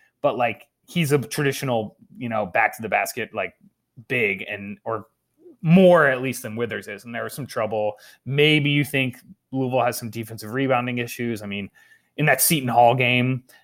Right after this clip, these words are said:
when Seton Hall had their last opportunity, they got three, three offensive boards in a row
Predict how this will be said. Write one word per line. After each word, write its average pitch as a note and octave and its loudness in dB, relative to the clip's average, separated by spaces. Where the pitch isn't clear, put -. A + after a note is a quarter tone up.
when A#2+ -2
Seton B2+ -4
Hall A#2+ 4
had A2+ -2
their A#2 2
last A2+ 4
opportunity, A#2+ 0
they A2 2
got A#2 0
three, C3 0
three D3 4
offensive C3+ 2
boards A#2+ 0
in A2 -4
a G2+ -2
row A2+ 0